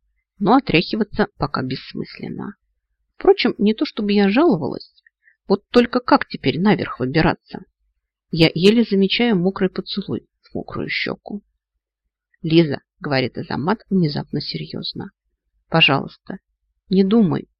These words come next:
что чьё-то там внимание и уважение мне важнее, чем ты». Я растерялся поначалу, но продолжаться так не будет.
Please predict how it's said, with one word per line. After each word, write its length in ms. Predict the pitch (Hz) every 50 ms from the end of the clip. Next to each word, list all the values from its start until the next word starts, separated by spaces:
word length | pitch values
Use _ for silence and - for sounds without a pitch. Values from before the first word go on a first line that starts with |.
| _ _
что 240 | - - - 156
чьё-то 360 | 156 - - 202 220 214 - 147
там 260 | - 175 180 175 151
внимание 560 | 156 156 151 151 165 180 190 185 147 147 143
и 140 | - - 160
уважение 720 | 147 151 143 131 120 - - 190 220 226 202 151 - - _ _ _ _ _ _ _ _ _ _ -
мне 240 | - 156 147 151 180
важнее, 460 | 208 220 208 185 151 135 135 131 135
чем 220 | - - - 143
ты». 360 | 147 - - - - - 196 _ _ _ _ _ _ _ _ _ _ _ _ _ _ _ _ _ _ -
Я 240 | - 196 - - _ -
растерялся 580 | 196 220 - - 208 208 254 269 - - -
поначалу, 720 | - - 165 160 151 135 - - - 131 - 143 147 156 _ _ _ _ _ _ _ _ _ -
но 80 | 156
продолжаться 640 | 151 - 160 165 175 175 185 - 165 143 - - - -
так 280 | - 170 - - -
не 60 | 220
будет. 460 | 226 233 233 190 165 - - - -